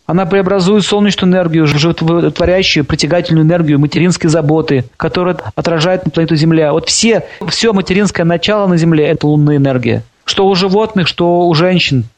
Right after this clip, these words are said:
Вы можете увидеть, что у них очень сильно проявлено материнское начало. Это означает влияние Луны.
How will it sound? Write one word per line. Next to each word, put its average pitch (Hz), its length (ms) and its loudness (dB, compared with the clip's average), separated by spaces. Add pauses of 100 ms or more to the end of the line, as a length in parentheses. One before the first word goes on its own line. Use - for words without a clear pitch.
Вы 160 100 2
можете 190 320 0
увидеть, 180 300 2
что - 160 -4
у 165 40 0
них 170 160 0
очень 170 200 0
сильно 185 240 0
проявлено 170 260 2
материнское 160 540 0
начало. 151 340 0
Это 147 160 -2
означает 170 480 0
влияние 156 380 2
Луны. 147 380 0